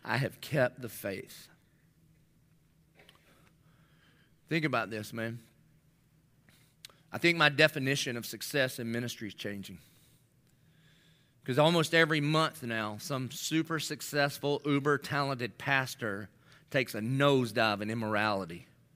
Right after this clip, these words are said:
And here, as I'm sitting there this last summer watching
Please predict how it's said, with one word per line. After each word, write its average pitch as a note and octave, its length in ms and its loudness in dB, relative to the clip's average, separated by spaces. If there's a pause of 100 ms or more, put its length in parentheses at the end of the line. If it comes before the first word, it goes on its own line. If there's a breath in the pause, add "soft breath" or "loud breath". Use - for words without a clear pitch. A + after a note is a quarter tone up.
(1600 soft breath)
And C3 140 -4
here, E3+ 300 8
as C#3 100 0
I'm C#3 140 -4
sitting F3 300 -2
there C#3+ 200 0
this C#3 160 -8
last D3 400 -2 (320 soft breath)
summer C#3+ 580 0
watching C#3 640 2